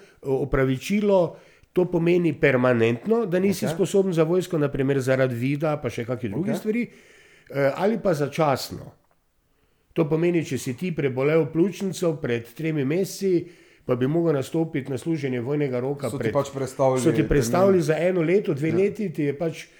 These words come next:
Speaker 1: eh, in to vojaški zdravnik te pregledal
Speaker 2: Ja, ja.
Speaker 1: in je potem na osnovi tistega in se šel pač dve leti kasneje.
Speaker 2: Ja.
Speaker 1: Eh, kar je bilo pa, eni, ko so si tako hteli tako malo na silo predstaviti,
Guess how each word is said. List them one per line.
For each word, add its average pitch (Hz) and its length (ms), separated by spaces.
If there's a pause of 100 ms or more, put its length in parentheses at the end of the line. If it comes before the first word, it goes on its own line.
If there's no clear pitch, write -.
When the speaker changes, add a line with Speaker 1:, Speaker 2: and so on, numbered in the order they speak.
(240)
Speaker 1:
eh, 120 480 (320)
in 147 120
to 151 100
vojaški 147 440
zdravnik 190 400
te 202 120
pregledal 190 460
Speaker 2:
Ja, - 140 (140)
ja. 190 100
Speaker 1:
in 185 80
je 185 80
potem 208 320
na 180 180
osnovi 208 320
tistega 160 380
in 117 60
se 127 120
šel 185 180
pač 185 160
dve 170 180
leti 180 220
kasneje. 131 600
Speaker 2:
Ja. 104 140 (340)
Speaker 1:
Eh, 120 160 (160)
kar 185 180
je 185 100
bilo 185 180
pa, 185 160
eni, 185 240
ko 180 120
so 143 140
si 127 160
tako 165 160
hteli 180 240
tako 170 200
malo 185 220
na 147 100
silo 196 300
predstaviti, 185 640